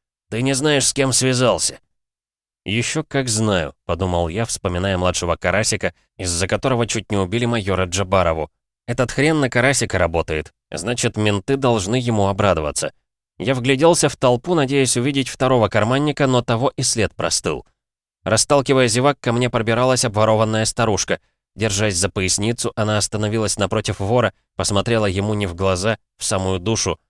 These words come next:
«Что ж ты делаешь, сынок?» проговорила она дребезжащим голосом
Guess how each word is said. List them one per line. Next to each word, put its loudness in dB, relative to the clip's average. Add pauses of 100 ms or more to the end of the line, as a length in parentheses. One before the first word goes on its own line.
(520)
«Что -8
ж -6
ты -6
делаешь, 2
сынок?» 0 (320)
проговорила 0
она -2
дребезжащим -4
голосом -2